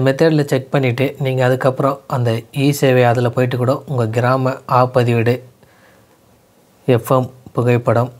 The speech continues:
அனைத்தும் நீங்க download பண்ணிக்கலாம். இந்த வீடியோ உங்களுக்கு யூஸ்ஃபுல்லா இருந்தா வீடியோக்கு like பண்ணுங்க.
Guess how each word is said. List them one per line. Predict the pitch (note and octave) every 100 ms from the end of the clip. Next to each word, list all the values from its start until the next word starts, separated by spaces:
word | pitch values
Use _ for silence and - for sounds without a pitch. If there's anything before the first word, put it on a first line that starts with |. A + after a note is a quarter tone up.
| -
அனைத்தும் | B2 C3 B2+ C3+ B2
நீங்க | A2+ A#2 - _
download | A#2+ A#2 A#2 A#2
பண்ணிக்கலாம். | A2 A2 A#2+ - - _ _ _ _ _ _ _ _
இந்த | C3+ B2+
வீடியோ | C3 D3+ D3+ D3
உங்களுக்கு | - B2+ B2 B2 B2
யூஸ்ஃபுல்லா | A#2+ - A#2+ A2+
இருந்தா | A2+ A#2+ - - B2+
வீடியோக்கு | B2 A#2+ A2+ A2
like | A#2 A#2 A#2+
பண்ணுங்க. | A2 G#2+